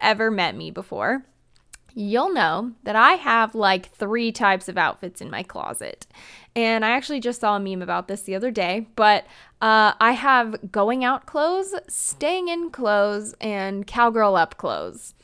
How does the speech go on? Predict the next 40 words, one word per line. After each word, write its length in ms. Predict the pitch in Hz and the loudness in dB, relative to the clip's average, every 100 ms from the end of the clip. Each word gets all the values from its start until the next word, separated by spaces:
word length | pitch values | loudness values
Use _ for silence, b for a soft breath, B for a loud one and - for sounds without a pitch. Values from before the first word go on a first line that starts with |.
| B B B B | B B B B
I 120 | 247 | -8
think 320 | 254 294 277 | -6 -6 -8
the 340 | 269 262 247 226 | -6 -6 -4 -4
only 380 | - 285 349 359 | -4 -4 -2 -4
business 520 | 269 247 262 302 302 | -2 -2 -2 -6 -8
attire 440 | 294 277 285 285 294 | -10 -4 -2 0 -2
I 100 | 294 | -2
have 340 | 294 294 294 | -2 -2 -2
is 120 | 254 | -6
an 100 | 214 | -4
old 240 | 233 254 226 | -4 -4 -8
pantsuit 680 | - 262 302 - 320 320 - | -6 -6 -4 -6 -6 -6 -4
my 160 | 302 | -6
mom 260 | 302 302 311 | -4 -4 -4
gave 240 | 311 311 | -8 -8
me 360 | 302 294 302 302 | -10 -12 -10 -10
that 200 | 220 214 | -4 -4
has, 340 | 220 226 214 214 | 0 -2 -2 -2
like, 300 | 196 190 - | -2 -2 -6
shoulder 460 | - 208 226 294 | -8 -6 -4 -4
pads 400 | 277 302 294 269 | -2 -2 0 -4
in 120 | 302 | -6
it, 320 | 311 311 - - B B - | -8 -8 -12 -18 B B -6
and 500 | 220 220 220 220 220 | -2 0 0 -2 0
maybe 240 | 220 233 | -2 0
a 60 | 254 | -2
couple 320 | 247 233 220 | -2 -4 -4
of 80 | 208 | -4
blazers 580 | 196 196 196 214 220 208 | -2 0 0 -2 -4 -4
that 280 | 196 190 - | -2 -2 -2
I 100 | 202 | -4
like 220 | 196 190 | -4 -6
to 100 | 202 | -14
pair 260 | - 196 185 | -6 -4 -4
with 140 | 185 | -4
my 120 | 180 | -8
jeans 440 | 185 196 208 190 190 | -8 -6 -6 -6 -8
sometimes. 720 | 170 185 117 76 71 - - b b b b - | -12 -10 -8 -8 -12 -14 -16 b b b b 2
But 580 | 240 240 233 - 202 | 4 6 4 0 -8
basically, 680 | - 302 320 359 339 339 339 | -2 -2 -2 -4 -2 0 0